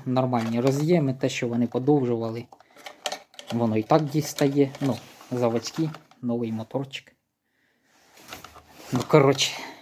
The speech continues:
не розумію, та все ж кожен робить по-своєму, ну, а я зроблю вже нормально. Тому, тому от з пічкою борюсь. Але радіатор все ж таки з таким підходом не заважало б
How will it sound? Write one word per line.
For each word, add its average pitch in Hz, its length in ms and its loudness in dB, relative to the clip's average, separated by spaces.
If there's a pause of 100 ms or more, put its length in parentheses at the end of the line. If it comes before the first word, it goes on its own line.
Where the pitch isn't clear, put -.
(140)
не 135 400 2
розумію, 147 600 4
та 147 140 6
все 160 280 4
ж - 380 -8 (1500)
кожен 156 360 8
робить 139 320 4
по-своєму, 190 540 2 (240)
ну, 196 200 0
а 123 80 6
я 131 160 4
зроблю 120 400 -4
вже 117 180 -4
нормально. 117 520 0 (420)
Тому, 123 260 0 (580)
тому 139 280 -4
от 131 160 -4
з - 80 -20
пічкою 127 600 -2 (200)
борюсь. 127 680 2
Але 143 460 2
радіатор 139 560 4
все 131 240 -6
ж - 140 -12
таки 120 280 -10
з - 140 -18
таким 147 300 -4
підходом 127 580 0 (720)
не 120 160 -4
заважало 123 560 2
б - 20 -8